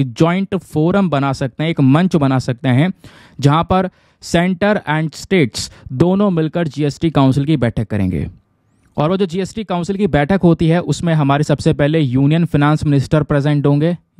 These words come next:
ठीक है। अब यूनियन फाइनेंस मिनिस्टर वो basically चेयरमैन भी होते हैं, या चेयरपर्सन कह सकते हैं हम, specially चेयरपर्सन होते हैं इस पर्टिकुलर काउंसिल के। जैसे आज के समय पर निर्मला सीतारमन जी,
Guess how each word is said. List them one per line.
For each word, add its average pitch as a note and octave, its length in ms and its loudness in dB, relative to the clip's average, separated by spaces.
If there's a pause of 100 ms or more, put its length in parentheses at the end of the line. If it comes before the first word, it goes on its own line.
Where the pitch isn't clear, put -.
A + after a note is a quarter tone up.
(180)
ठीक C3+ 180 2
है। F3 140 2 (460)
अब C3 120 2
यूनियन D#3 240 2
फाइनेंस D#3+ 340 -2
मिनिस्टर D#3+ 400 -2 (120)
वो C#3 120 4
basically D3 420 0
चेयरमैन C#3+ 600 2
भी E3 80 6
होते E3 260 6
हैं, E3 80 2
या E3 60 4
चेयरपर्सन D3+ 640 0
कह C#3+ 120 -2
सकते C3 280 -4
हैं B2 40 0
हम, B2 60 0
specially B2 480 0 (320)
चेयरपर्सन E3 540 2
होते D3+ 220 2
हैं D3+ 100 0
इस E3 100 -4
पर्टिकुलर C#3 360 2
काउंसिल A#2+ 360 0
के। G#2 180 -6 (800)
जैसे C#3 220 0
आज C#3 180 0
के E3 60 -6
समय D3+ 180 -2
पर D#3+ 220 -2 (160)
निर्मला C3 280 0
सीतारमन C3+ 460 0
जी, C#3+ 180 0